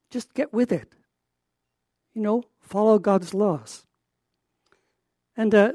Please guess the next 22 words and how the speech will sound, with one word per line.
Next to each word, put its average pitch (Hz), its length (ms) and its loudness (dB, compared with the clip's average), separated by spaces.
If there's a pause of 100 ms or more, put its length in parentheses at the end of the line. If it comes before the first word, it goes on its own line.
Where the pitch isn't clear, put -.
(120)
Paul 339 220 6
mentions 196 500 0
two 254 240 2
practices - 600 -4
in 165 140 0
particular, 156 600 -6
dietary 180 560 -2
restrictions 202 840 -6 (960)
and 208 160 0
then 202 160 6
observing 180 520 4
special 175 460 -6
days, 139 600 -6 (140)
right, 170 340 -2 (180)
of 160 160 -4
various 156 360 0
sorts, 147 380 -10
the 180 100 -6
monthly 165 480 0
new 170 220 4
moon, 165 500 4 (1400)
religious 175 640 0